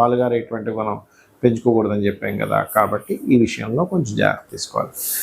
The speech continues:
మరి పెంచుకునేటప్పుడు మరి జిల్లేడు మొక్క అంటున్నారు, ఇంట్లో ఏమో పెంచుకోకూడదు, ఎదుటి వాళ్ళకి ఇచ్చినా తీసుకోరు, ఎలాగా అంటే, ఇక్కడ ఎర్రటి పుష్పాలు వచ్చేవి లేదా ఆరెంజ్ కలర్లో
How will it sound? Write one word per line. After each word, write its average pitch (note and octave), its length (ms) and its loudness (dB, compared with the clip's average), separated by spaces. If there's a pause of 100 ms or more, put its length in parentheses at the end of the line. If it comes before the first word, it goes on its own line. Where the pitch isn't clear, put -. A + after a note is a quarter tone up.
(260)
మరి D3+ 180 6 (840)
పెంచుకునేటప్పుడు C#3 720 4
మరి A#2 100 4 (160)
జిల్లేడు B2 320 0
మొక్క A2 220 -2
అంటున్నారు, A2+ 400 0 (120)
ఇంట్లో A2+ 260 -2
ఏమో A2+ 200 0
పెంచుకోకూడదు, A#2 540 0 (100)
ఎదుటి G#2+ 280 -2
వాళ్ళకి A2 220 2
ఇచ్చినా A2 180 -4 (120)
తీసుకోరు, A2+ 400 2
ఎలాగా G#2+ 260 4 (100)
అంటే, - 220 -6 (400)
ఇక్కడ - 160 4 (180)
ఎర్రటి C#3 380 2
పుష్పాలు A2+ 500 0
వచ్చేవి G#2 380 0 (720)
లేదా B2 160 6 (160)
ఆరెంజ్ D3+ 340 2
కలర్లో B2 320 4